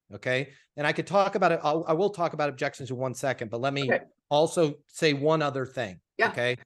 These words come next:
Speaker 1: And a lot of the, all of this stuff that we're talking about is straight out of easton university dot com. There's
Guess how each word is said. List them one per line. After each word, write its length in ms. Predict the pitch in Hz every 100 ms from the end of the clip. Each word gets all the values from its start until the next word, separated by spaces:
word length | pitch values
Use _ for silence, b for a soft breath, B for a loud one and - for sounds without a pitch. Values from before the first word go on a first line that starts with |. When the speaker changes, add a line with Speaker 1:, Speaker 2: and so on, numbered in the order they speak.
| _ _
Speaker 1:
And 180 | 156 160
a 80 | 175
lot 240 | 170 185 196
of 200 | 196 156
the, 80 |
all 320 | - 180 208 196
of 80 |
this 160 | 160 160
stuff 200 | 170 151
that 80 | 160
we're 100 | 131
talking 320 | 151 135 139
about 180 | 131 123
is 60 | 117
straight 260 | - 151
out 140 | 135 123
of 80 |
easton 260 | 123 120 127
university 400 | 120 113 110 123
dot 240 | 117 113
com. 240 | - 120 113
There's 240 | 135 131